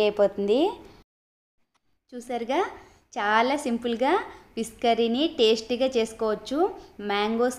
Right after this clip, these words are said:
కూడా మంచిగా కుక్ అయిపోయాయి. మీకు ఇంకా కారం, ఉప్పు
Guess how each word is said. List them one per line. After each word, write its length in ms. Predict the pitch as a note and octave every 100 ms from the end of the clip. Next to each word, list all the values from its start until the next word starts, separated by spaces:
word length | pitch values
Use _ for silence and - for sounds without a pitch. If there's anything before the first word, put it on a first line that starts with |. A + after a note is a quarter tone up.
| -
కూడా 180 | A3+ A#3+ C#4
మంచిగా 540 | A3 G3+ G#3+ A#3+ A3 C4 F#4+ - - - _ _
కుక్ 220 | A3+ A3 A#3
అయిపోయాయి. 580 | A3 A3+ G#3 G#3 G#3 D4+ C5 - - -
మీకు 180 | A3 G#3+ A3+
ఇంకా 240 | A3+ B3 F#4 F#4+
కారం, 320 | G#3 G3 A3+ A#3+
ఉప్పు 200 | G#3+ -